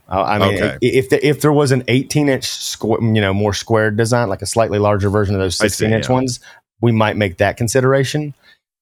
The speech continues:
Speaker 1: But the, the seventeen inch design, it's basically, it's, if you get up over that, you can't put it in a backpack.
Speaker 2: I was gonna say the limit's probably a backpack, right? 'Cause if it doesn't fit in a backpack, you might as well just have a small desktop.
Speaker 1: Uh, e-, e-, and it's easier to just put it on, like, a,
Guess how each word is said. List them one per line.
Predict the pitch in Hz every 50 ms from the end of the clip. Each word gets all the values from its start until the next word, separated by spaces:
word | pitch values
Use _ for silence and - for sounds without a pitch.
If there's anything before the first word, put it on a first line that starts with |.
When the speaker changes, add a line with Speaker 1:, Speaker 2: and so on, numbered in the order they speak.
| _ _ _
Speaker 1:
But | - 123 117 110 104 95 - - _ _ _ _ _ _
the, | 107 101 113 113 - -
the | 104 104 104 98 95 90 - -
seventeen | - - 120 120 127 123 - 110 101 98
inch | 101 101 - -
design, | 98 98 95 95 95 92 92 95
it's | 90 - - - _ - - - _ _ _
basically, | 143 156 156 - 160 147 147 135
it's, | 123 117 - - - - 113 101 -
if | 117 127 -
you | 151 131
get | 156 180 190
up | 175 135
over | 135 139 156 147 123
that, | 120 110 -
you | 107 101
can't | - - 143 -
put | - - 131 120
it | 113
in | 101
a | 87
backpack. | - 95 - - - - 85 - - - _ _ _ _ _ _ _ _ -
Speaker 2:
I | -
was | 156 127
gonna | 135 156 147 139
say | 127 170 170
the | 139 117
limit's | 110 127 147 156 139 -
probably | - 135 127 120 120 107
a | 92
backpack, | 85 101 107 117 120 - 90 80 80 -
right? | 87 82 82
'Cause | - 90 85 80 - - -
if | - 95 -
it | 104 90
doesn't | 104 104 104 101
fit | - 110
in | 90 87
a | 85
backpack, | 73 90 92 92 - - 78 78 - -
you | 92
might | 95 95 92 87
as | 82 95
well | 87 82
just | 78 76
have | - 80 69
a | -
small | - - 76 71
desktop. | 67 73 69 67 - - 62 64 - - _ _ _ _ _ - - -
Speaker 1:
Uh, | 90 - -
e-, | 117 95 82 117 113
e-, | 113 -
and | 117 117 110 110
it's | 107 - - - 131
easier | 127 123 113 120 127 120
to | 113
just | 113 123 120 - -
put | - 131 117
it | 113
on, | 113 113 110 107
like, | 104 104 101 -
a, | 104 101 95 95 95 90 87 90